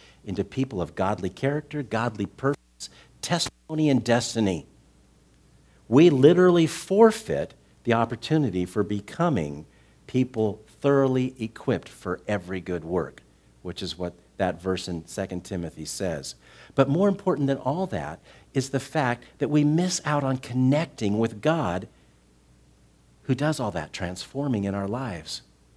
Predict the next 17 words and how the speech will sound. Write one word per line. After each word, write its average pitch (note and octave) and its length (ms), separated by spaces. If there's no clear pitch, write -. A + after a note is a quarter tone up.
in A#2 100
the A#2 60
first C#3+ 320
place. D#2+ 420
The D3+ 100
idea D3+ 680
is A2+ 140
captured C3 400
in, G#2 200
in G#2+ 260
the A2 60
first - 300
few C3+ 160
words B2+ 280
of G#2+ 80
that G2 180
verse. G2 480